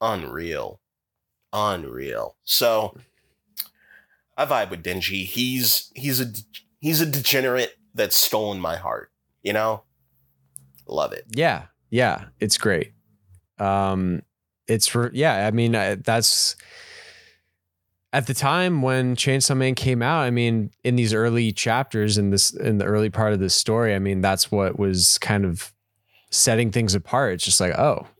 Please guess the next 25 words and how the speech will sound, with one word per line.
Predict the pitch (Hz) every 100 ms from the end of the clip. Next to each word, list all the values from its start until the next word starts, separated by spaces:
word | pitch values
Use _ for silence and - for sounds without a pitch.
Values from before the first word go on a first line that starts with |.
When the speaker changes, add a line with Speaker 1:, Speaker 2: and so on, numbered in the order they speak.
| -
Speaker 2:
it's | 113
like | 127 104
the | 113
shonen | - 120 123 123 117 113 104 - _ _ _ _ _ _ _ _ -
tropes, | - 147 151 - 120
but | 98 110 101 - _ _ _ _ _ _ _
with | 113 107
Speaker 1:
Subverted. | - - - 117 101 120
Speaker 2:
this, | 107 - - -
yeah, | 110 143 139
with | 92 98 -
just | 104 - 107
this | 104
fucking | - 110 110 107 104 98 - - - - _
little | 104 110 117 117 113 110 - - - - -
<laughs> | - - - - -
degenerate | 120 95 117 120 117
piece | - 123 110
of | 98
shit, | - 135 - - _ -
uh, | 107 104 104 104
Speaker 1:
<laughs> |
Speaker 2:
who | 131 127
all | 113 120 127
he, | 127